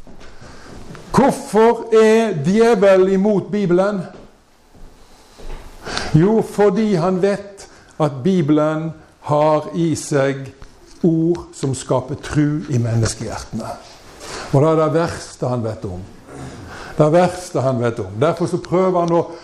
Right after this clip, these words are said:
få Bibelen forbudt i mange land. Og så toner han ned interessen for bibellesning blant de kristne.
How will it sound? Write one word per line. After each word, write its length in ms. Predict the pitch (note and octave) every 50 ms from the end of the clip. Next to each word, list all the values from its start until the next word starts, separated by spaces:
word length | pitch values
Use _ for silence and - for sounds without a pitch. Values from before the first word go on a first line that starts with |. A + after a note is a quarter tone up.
| - - - -
få 100 | E3 D3+
Bibelen 560 | C#3+ G3+ G#3+ G3 F3 D#3+ C3+ D#3 D3 C#3+ C#3
forbudt 720 | - - - D3+ B2 A2+ A#2 F#3 A#3+ A#3 - - - - - G#3
i 60 | G#3
mange 260 | G#3 G#3+ A3 A3 G#3+
land. 300 | G#3 G#3 G#3 G#3 G#3 A3 G#3+ - - - - - - - _ - _ _ - _ - - - - - - - - - - - - -
Og 120 | D#3+ F3 E3+
så 140 | - G3+ F#3 F#3+
toner 420 | - - F#3+ G#3+ A3+ A3+ G#3 G3+ G3+
han 160 | G3+ G#3 G#3+ G#3+
ned 500 | A#3+ A#3+ A#3 G#3 F#3+ F3 E3+ E3+ F3 -
interessen 960 | F#3+ E3+ E3 - - F#3 F3 F#3 G3 G#3 A#3+ G3+ C3 - - - - - D#3+ D3+
for 180 | - E3 D#3 C#3+
bibellesning 800 | C#3 G3 F#3 E3 C3+ A#2+ C3+ B2+ B2+ B2+ B2+ - - C#3+ B2+ B2+
blant 260 | A#2 A#2+ A#2+ A#2+ A#2
de 60 | - G#2
kristne. 460 | - - G#2 G#2+ - - E2 -